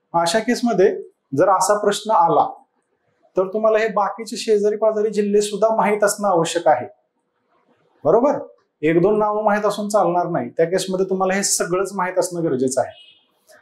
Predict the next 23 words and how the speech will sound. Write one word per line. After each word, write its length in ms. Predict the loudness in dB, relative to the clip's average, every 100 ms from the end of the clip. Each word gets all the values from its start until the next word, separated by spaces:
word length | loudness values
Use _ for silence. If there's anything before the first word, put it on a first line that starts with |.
| _ -2
आणि 240 | 0 2
जर 160 | -2 -4 -2
तुम्हाला 240 | 2 4
या 160 | 4 4
प्रश्नाचं 480 | 0 -8 -8 -10 -10
उत्तर 280 | -2 -2 2
देता 280 | 0 2 0 2 -2
आलं 180 | -2 -4 _ _ _ _ _ _ _ _ _ _ _ _ _ _ _ -2
तर 220 | 0 2 0 -6 _ _ _
हे 200 | 0 2
लक्षात 320 | 4 2 -2 -4
घ्या 240 | -2 -2
की 160 | -4 -8
तुम्ही, 360 | -8 -8 -8 -10 -14 _ _ -6
अं, 280 | -4 -2
पहिल्या 280 | 0 2 2
तीन 240 | 0 -4 0
ते 60 | 0
चार 300 | 2 2 2 0
टक्क्यांमध्ये 560 | -4 -4 -6 -6 -2
आता 160 | -2 -2
पोहोचला, 400 | -6 -6 -6 -16 -20 _ _ _ _ _ _ _ _
बरोबर? 300 | 0 2 2